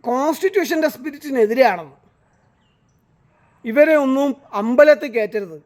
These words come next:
ഞാൻ ഈ അമ്പലത്തിലെ അധികാരികളോട് പറയുകയാണ്, ഇവരാരും ഹിന്ദുക്കളല്ല. ഈ ശശി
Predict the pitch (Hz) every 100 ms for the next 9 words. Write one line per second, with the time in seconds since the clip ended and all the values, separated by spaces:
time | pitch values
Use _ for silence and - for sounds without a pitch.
0 | _ _ 254 254 302 302 294 247 254 277
1 | 294 285 247 262 262 262 262 254 247 254
2 | 247 240 254 247 226 240 220 240 214 165
3 | - _ _ _ _ _ _ 226 226 233
4 | 214